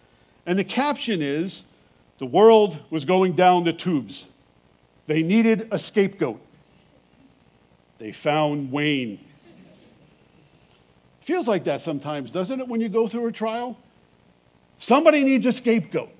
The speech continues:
Somebody needs to be blamed for this. Somebody needs to take responsibility, and they all point at you. Or worse,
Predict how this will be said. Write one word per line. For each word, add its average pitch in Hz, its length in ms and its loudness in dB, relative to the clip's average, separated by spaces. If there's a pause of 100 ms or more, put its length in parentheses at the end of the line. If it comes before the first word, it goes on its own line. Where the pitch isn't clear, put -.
(240)
Somebody 294 500 2
needs 262 300 0
to 220 80 -6
be 220 140 2
blamed 208 420 -2
for 160 80 -4
this. 139 180 -8
Somebody 294 440 -2
needs 247 420 2
to 220 100 -2
take 226 360 0
responsibility, 190 920 0
and 170 160 -2
they 170 80 0
all 220 200 0
point 220 320 -6
at 190 120 -10
you. 147 300 -4 (240)
Or 220 180 4
worse, 247 420 0